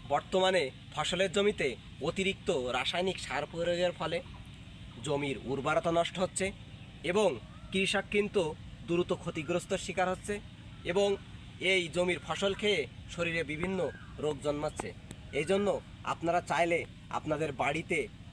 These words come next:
কিংবা কোনো ফার্মে এই ভার্মি কম্পোস্ট সার তৈরি করতে পারেন। এই ভার্মি কম্পোস্ট সারটা কী জানেন? ভার্মি কম্পোস্ট সার হলো গরু বা মহিষের গোবর দিয়ে নির্দিষ্ট জাতের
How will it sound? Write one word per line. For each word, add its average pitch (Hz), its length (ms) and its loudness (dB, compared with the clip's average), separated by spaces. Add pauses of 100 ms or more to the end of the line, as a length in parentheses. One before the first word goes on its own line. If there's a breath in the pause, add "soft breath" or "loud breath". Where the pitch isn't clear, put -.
(200)
কিংবা 165 420 2 (440)
কোনো 160 360 2 (320)
ফার্মে 165 440 0 (480)
এই 151 160 0
ভার্মি 175 360 0
কম্পোস্ট 156 420 -2
সার 190 180 -2
তৈরি 135 160 -2
করতে - 300 -10
পারেন। 87 220 -10 (460)
এই 131 180 -2
ভার্মি 165 340 -2
কম্পোস্ট 170 400 0
সারটা 208 220 -2
কী 180 220 -4
জানেন? 175 340 2 (380)
ভার্মি 156 340 -2
কম্পোস্ট 165 500 -2
সার 196 180 2
হলো 196 300 2 (520)
গরু 170 240 6
বা 196 180 8
মহিষের 180 500 2 (520)
গোবর 175 400 6
দিয়ে 170 300 4 (480)
নির্দিষ্ট 180 480 2
জাতের 180 360 2